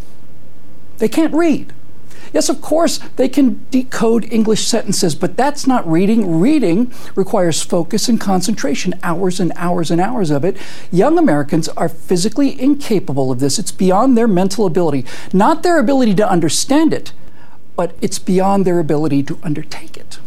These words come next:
Now, Why Johnny Can't Read was an earth-shaking book published in nineteen fifty-five. That's four years before I was published. It was written by Rudolf Flesch, who discovered that American school kids, this is in nineteen fifty-five, remember, had suddenly experienced a dramatic drop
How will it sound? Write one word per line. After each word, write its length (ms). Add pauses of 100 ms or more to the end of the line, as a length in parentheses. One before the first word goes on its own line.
(1160)
Now, 120
Why 220
Johnny 380
Can't 320
Read 220
was 160
an 80
earth-shaking 640
book 220
published 340
in 100
nineteen 440
fifty-five. 520
That's 200
four 200
years 200
before 320
I 80
was 160
published. 420 (380)
It 80
was 240
written 240
by 100
Rudolf 460
Flesch, 440
who 80
discovered 540
that 100
American 440
school 260
kids, 220
this 180
is 100
in 160
nineteen 500
fifty-five, 600
remember, 360 (560)
had 180
suddenly 480
experienced 640
a 80
dramatic 560
drop 320